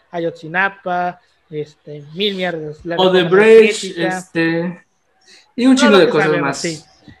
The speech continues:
Speaker 1: Ahora, Calderón. ¿Por qué yo creo que Calderón fue un mal presidente? Por la guerra contra el narco.
Speaker 2: La guerra contra el narco,
Speaker 1: Porque, o sea,
Speaker 2: güey.
Speaker 1: es que, es que no tiene sentido, güey, que el vato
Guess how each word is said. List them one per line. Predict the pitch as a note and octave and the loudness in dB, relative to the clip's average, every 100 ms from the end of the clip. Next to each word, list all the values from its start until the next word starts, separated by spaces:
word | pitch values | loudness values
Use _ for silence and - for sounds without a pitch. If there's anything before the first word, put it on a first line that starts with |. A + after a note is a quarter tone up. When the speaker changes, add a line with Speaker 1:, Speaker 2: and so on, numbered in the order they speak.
| _ | _
Speaker 1:
Ahora, | G3 G#3 G#3 | 0 0 0
Calderón. | A3 A3 A3 A3+ G#3 D#3 - _ _ _ _ _ _ _ | 0 2 4 2 0 -4 -16 _ _ _ _ _ _ _
¿Por | - G#3+ | -4 0
qué | C4+ | 2
yo | C#4+ | 2
creo | C#4 | 0
que | C#4 | -2
Calderón | B3+ A3 G#3 | -2 0 0
fue | G3+ A#3 | -4 -4
un | |
mal | A3+ | -2
presidente? | A3+ A3 F#3+ G3+ A#3+ | -4 -4 -6 -2 -4
Por | A#3+ F#3 | -2 -6
la | |
guerra | D#3+ E3 E3+ | -4 -6 -6
contra | F3+ D3+ | -8 -10
el | |
narco. | C#3+ C3+ _ _ _ _ _ | -10 -12 _ _ _ _ _
Speaker 2:
La | - | -2
guerra | F3+ A3+ G#3+ | 2 2 0
contra | F3 D#3+ | -2 0
el | D#3+ | 0
narco, | F#3 G3 | 0 2
Speaker 1:
Porque, | A3+ | 2
o | |
sea, | - A#3+ | 4 2
Speaker 2:
güey. | G#3 | 0
Speaker 1:
es | G3 C4+ C4+ | 0 0 0
que, | A#3+ | -6
es | - | -2
que | B3+ | -2
no | B3 A#3+ | -2 -6
tiene | B3+ B3+ | -4 -4
sentido, | A#3 G#3 G#3+ G#3+ A3 A3+ | -2 -4 -4 -4 -2 0
güey, | A3+ | -2
que | A3 | -2
el | F3+ | -4
vato | F3 F3+ | -4 -8